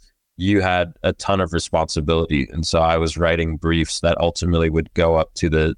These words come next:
director of the National Economic Council and sometimes to the president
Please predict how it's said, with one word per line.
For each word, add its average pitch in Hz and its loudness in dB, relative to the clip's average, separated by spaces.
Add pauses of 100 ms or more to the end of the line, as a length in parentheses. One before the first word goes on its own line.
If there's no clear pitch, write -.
director 87 0
of 82 2
the 85 0
National 85 0
Economic 85 0
Council 101 -2
and 101 0
sometimes 87 -2
to 80 -6
the 80 -4
president 82 0